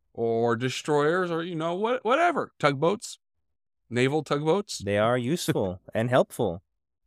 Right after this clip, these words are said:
Speaker 1: So we are teamed up with hero cards dot U S, where we honor one of our fallen angels after every episode.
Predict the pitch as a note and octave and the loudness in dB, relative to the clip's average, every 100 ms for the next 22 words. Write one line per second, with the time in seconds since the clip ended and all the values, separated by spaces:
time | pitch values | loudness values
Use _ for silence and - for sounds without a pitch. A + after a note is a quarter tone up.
0 | _ _ _ _ - F#3+ F3+ F#3 A3+ F#3+ | _ _ _ _ 2 6 6 6 4 6
1 | F3+ - E3 E3 - C#3+ - C3+ C#3 C#3 | 4 2 0 0 2 0 0 0 0 0
2 | A2+ C#3 D3+ C#3+ C3 C3+ C#3+ B2 A#2+ A#2+ | -2 -2 0 0 2 2 0 0 2 2
3 | G#2+ A2+ A#2+ G2+ A2+ C#3+ F3 - - G2+ | 2 0 0 2 2 2 -2 -12 -12 -8
4 | F2+ F2+ F2+ F#2+ G2 - F#2+ G2 G2 F#2+ | -4 -4 -6 -6 -6 -2 0 0 0 -2
5 | F#2+ F#2+ F#2+ F#2+ F#2 - F#2+ F#2+ F#2+ - | -2 -2 -2 -2 -4 -4 -2 -2 -4 -6
6 | F#2 F#2+ F#2 F#2+ G2 C3+ F3 - - F2+ | -4 -4 -4 -6 -4 -6 -8 -14 -8 -8
7 | - F#2 F2 F2+ _ _ _ _ _ _ | -6 -6 -6 -8 _ _ _ _ _ _
8 | _ _ - G#2+ F#2+ F#2 - F2+ F2 F2+ | _ _ -2 0 2 0 -2 -4 -4 -6
9 | - F#2+ F#2+ D#3 | -6 -4 -4 -4